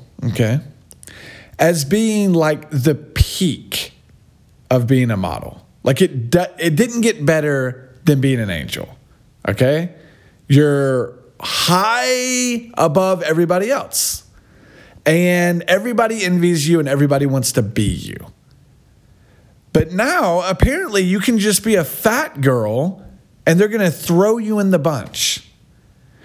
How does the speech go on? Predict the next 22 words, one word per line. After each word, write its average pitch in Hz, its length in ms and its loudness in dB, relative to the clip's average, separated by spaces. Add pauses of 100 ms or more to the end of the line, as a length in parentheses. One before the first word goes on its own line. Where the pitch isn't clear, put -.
(180)
And 233 140 4
it's 262 200 0
not 370 200 0
even 330 240 -4
just 240 300 0
that 160 220 2
either. 120 420 -6
It's - 180 2
almost 311 360 0
like 226 200 -4
across 196 560 0
the 196 160 0
board, 123 560 -2 (640)
their 196 160 4
standards 220 720 -2
have 170 160 2
just 151 320 0
gone 135 560 0
out 170 420 -2
the 123 320 2 (100)
effing 147 540 2
window. 92 640 -2